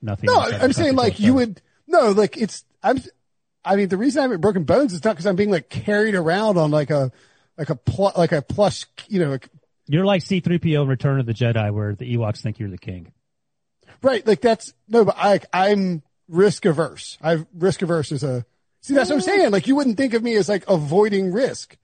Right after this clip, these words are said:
Speaker 1: You're not risk averse. I, we saw you all at the Super Bowl. <laughs>
Speaker 2: Well, that was alcohol induced. I mean, like, that's
Speaker 1: All right.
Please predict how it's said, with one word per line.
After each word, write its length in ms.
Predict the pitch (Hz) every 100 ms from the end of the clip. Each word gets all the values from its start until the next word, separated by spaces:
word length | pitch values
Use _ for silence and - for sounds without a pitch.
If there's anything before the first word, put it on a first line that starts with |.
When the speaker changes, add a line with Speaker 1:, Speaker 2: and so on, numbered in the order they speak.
| _ _ _ _
Speaker 1:
You're 120 | 220 240
not 160 | 254
risk 220 | 160 127
averse. 320 | 104 82 76 147
I, 180 | 139
we 160 | 139 175
saw 220 | - 185
you 180 | 175 160
all 160 | 147 147
at 60 |
the 60 | 127
Super 200 | 143 120
Bowl. 240 | 85 - _ _ -
<laughs> 160 | - - - - - _ _ -
Speaker 2:
Well, 100 | 170
that 100 | 349
was 160 | 254 175
alcohol 460 | 208 - 226 127
induced. 420 | 131 127 - - 151
I 60 |
mean, 160 | 180 180
like, 160 | 190
that's 440 | 180 160 - - - _ _ _ _ _ _ _ _ _ _ _ _ _ _ _ _ _ _ -
Speaker 1:
All 100 | 139
right. 140 | 92